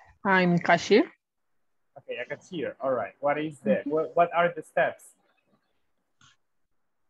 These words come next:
Speaker 1: Yeah.
Speaker 2: Can you mention
Speaker 1: No,
Speaker 2: the steps?
Speaker 1: listen.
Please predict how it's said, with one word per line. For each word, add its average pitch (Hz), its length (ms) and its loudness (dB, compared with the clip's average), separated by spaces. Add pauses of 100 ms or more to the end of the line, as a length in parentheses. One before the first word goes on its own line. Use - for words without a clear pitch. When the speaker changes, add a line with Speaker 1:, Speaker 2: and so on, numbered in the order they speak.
(440)
Speaker 1:
Yeah. 190 280 0 (3000)
Speaker 2:
Can 170 160 -6
you 190 80 -4
mention 185 300 0
Speaker 1:
No, 208 200 4
Speaker 2:
the 196 160 2
steps? 233 140 -6
Speaker 1:
listen. - 180 -12